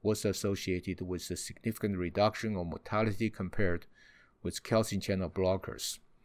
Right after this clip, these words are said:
The present study adds to the growing, growing body of literature suggesting that the presence of obstructive lung disease should not dissuade clinicians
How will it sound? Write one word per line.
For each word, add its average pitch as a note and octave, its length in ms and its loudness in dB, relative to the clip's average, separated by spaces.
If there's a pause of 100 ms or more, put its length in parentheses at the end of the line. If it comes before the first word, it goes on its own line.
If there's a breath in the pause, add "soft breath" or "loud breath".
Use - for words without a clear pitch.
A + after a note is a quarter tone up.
(1200 soft breath)
The G2+ 80 2
present C3+ 400 10
study A#2 460 6
adds G#2 260 2
to G2+ 340 4
the E2+ 120 -4
growing, A#2+ 560 4
growing B2 340 6
body A2+ 320 6
of F#2 140 4
literature G#2+ 640 2
suggesting F#2+ 720 0
that F#2+ 160 0
the F2 80 -4
presence A2 580 6
of F2 240 -4 (140)
obstructive G#2 640 0
lung A#2 180 2
disease F2+ 560 -2
should - 240 -2
not G#2+ 360 2 (140)
dissuade G#2+ 600 2
clinicians - 800 -2